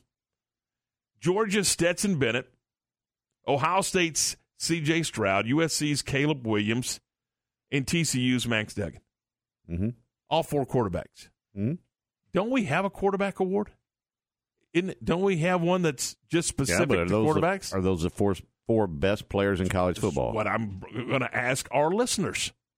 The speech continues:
Speaker 1: Are they the four best? Is Bijan Robinson not a guy that needs to be in this conversation? Is, uh, the running back from Michigan, is he,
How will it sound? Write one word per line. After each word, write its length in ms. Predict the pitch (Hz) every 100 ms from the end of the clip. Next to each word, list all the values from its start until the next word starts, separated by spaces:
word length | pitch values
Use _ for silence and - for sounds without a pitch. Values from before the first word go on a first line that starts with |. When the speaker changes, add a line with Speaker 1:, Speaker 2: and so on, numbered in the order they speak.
| _ _ _ _
Speaker 1:
Are 140 | -
they 180 | 117 123
the 120 | 139 139
four 240 | 147 156
best? 440 | 127 139 208 - - _ -
Is 180 | 160
Bijan 600 | 120 208 247 202 202 190
Robinson 540 | 160 156 175 170 202 190 _ _ _ _ _ _ _ _
not 360 | 147 160 - - _
a 80 | 147
guy 240 | 147 147
that 140 | 156 139
needs 220 | 151 147
to 80 | 131
be 180 | 143
in 80 | 156
this 160 | 147 143
conversation? 760 | 160 147 135 131 123 - 196 - _ _ _ _ _ _ _ _ _ _ _ _ -
Is, 320 | 151 139 139
uh, 320 | 139 120 101 - _ _ _ _ _ _ _ _ _ _ _ _ _ _ _ _ _ _
the 100 | 127
running 280 | 139 156 139
back 300 | 143 127 _ -
from 240 | 131 131
Michigan, 420 | 139 131 101 - - _ _ _ _ _ _ _ _ _ _ _
is 160 | 120 104
he, 320 | 160 -